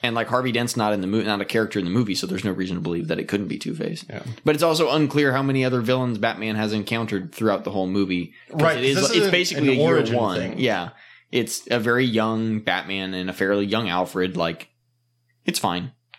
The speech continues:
Speaker 1: It's a good, it's a good Batman movie
Speaker 2: Is,
Speaker 1: compared to,
Speaker 2: uh,
Speaker 1: like, Batman
Speaker 2: S-,
Speaker 1: versus Superman.
Speaker 2: is Selena Kyle in that one?
Speaker 1: Yes.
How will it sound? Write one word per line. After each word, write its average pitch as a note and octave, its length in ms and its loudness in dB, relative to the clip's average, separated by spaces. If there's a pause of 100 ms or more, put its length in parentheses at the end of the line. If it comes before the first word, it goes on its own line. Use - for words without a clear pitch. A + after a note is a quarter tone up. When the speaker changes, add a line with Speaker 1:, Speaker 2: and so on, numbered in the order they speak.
(180)
Speaker 1:
It's E3 140 2
a E3 60 4
good, F3 180 2
it's E3 180 2
a E3+ 80 4
good D#3 300 4
Batman A2 380 0
movie F#2 240 0
Speaker 2:
Is, F#2 80 -2
Speaker 1:
compared A3+ 340 4
to, A3+ 80 4
Speaker 2:
uh, A2 40 4
Speaker 1:
like, G3 200 2
Batman F#3+ 280 0
Speaker 2:
S-, F#3+ 40 -4
Speaker 1:
versus G2 240 -2
Superman. E2 280 0
Speaker 2:
is - 100 0
Selena G3 260 2
Kyle E3+ 380 0
in F#3 100 -2
that F#3 180 -4
one? G3 260 -4
Speaker 1:
Yes. - 280 -4